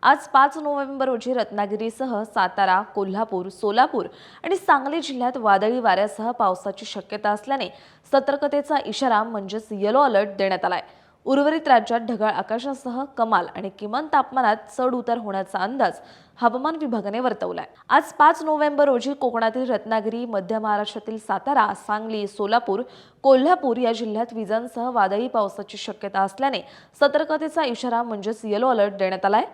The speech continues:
तर धाराशिव, लातूर या जिल्ह्यात विजांसह हलक्या पावसाचा अंदाज आहे. उर्वरित राज्यात ढगाळ आकाशासह कमाल किमान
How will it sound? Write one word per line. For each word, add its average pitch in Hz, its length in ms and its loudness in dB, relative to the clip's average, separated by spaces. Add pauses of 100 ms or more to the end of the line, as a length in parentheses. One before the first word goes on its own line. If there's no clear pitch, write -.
(320)
तर 339 100 0
धाराशिव, 277 640 4
लातूर 220 380 4
या 233 120 0
जिल्ह्यात 208 400 -4
विजांसह 214 720 -6
हलक्या 214 320 -6
पावसाचा 196 460 -4
अंदाज 180 380 -2
आहे. - 100 -6 (460)
उर्वरित 294 400 0
राज्यात 247 300 2
ढगाळ 214 300 0
आकाशासह 254 680 -4
कमाल 214 420 0
किमान 208 340 -8